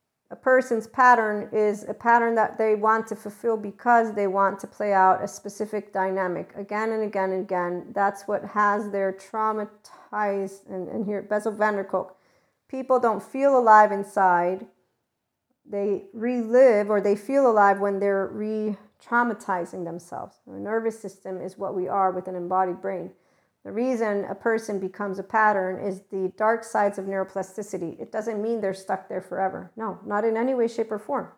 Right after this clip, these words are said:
No, it's a living human being. They're breathing. They get good therapy. They can get out of this for sure. I have no shadow of a doubt about it. Not even a little bit.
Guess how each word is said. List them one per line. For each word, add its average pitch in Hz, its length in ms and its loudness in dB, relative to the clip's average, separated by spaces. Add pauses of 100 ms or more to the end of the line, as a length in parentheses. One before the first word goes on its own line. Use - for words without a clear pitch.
No, 262 260 -4
it's 202 160 -8
a 196 80 -2
living 247 380 -2
human 254 240 -4
being. 208 260 -6
They're 190 120 -4
breathing. 190 500 -6 (460)
They 240 180 2
get 233 320 0
good 247 220 0
therapy. 226 460 0 (100)
They 240 120 -2
can 254 220 -4
get 240 160 -2
out - 340 2
of 196 280 -4
this 190 460 -6 (280)
for 226 160 -4
sure. 285 320 -2
I - 80 0
have 226 240 2
no 247 460 2
shadow 214 300 2
of 202 40 0
a 202 60 -4
doubt 190 240 2
about 175 240 2
it. - 100 -6 (480)
Not 202 140 -8
even 208 160 -6
a 202 60 -4
little 165 160 -6
bit. - 120 -12